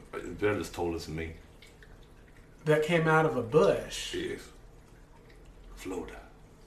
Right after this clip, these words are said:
Speaker 2: Okay.
Speaker 1: Florida.
Speaker 2: Well, yeah, sure.
Speaker 1: I don't know what they wanted.
Speaker 2: Well, what did,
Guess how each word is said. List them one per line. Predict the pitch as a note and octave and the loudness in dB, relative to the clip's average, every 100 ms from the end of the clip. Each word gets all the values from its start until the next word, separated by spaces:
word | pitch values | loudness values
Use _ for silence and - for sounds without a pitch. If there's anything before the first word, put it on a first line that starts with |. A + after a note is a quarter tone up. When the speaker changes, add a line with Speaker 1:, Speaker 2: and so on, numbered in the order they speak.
| - - - - C#3 | -18 -14 -12 -8 -6
Speaker 2:
Okay. | B2 - A#2 - | -2 0 2 0
Speaker 1:
Florida. | - - E2+ D#2+ - D3 D2+ D3 | -8 -8 -4 0 2 0 -2 -6
Speaker 2:
Well, | C#3+ | -2
yeah, | D3+ A#3 G2+ | 0 0 -2
sure. | - D3+ - - - - - - - - | -2 0 0 -4 -10 -12 -12 -14 -16 -6
Speaker 1:
I | G2+ | 0
don't | E2+ | 0
know | C#2+ | 0
what | C#2 | -4
they | C2 | -6
wanted. | C2+ C#2+ - - - - - - | -8 -8 -12 -14 -18 -20 -20 -8
Speaker 2:
Well, | E3+ E3+ | 2 4
what | D#3+ F3 F#3+ | 6 6 6
did, | F#3+ - | 4 -4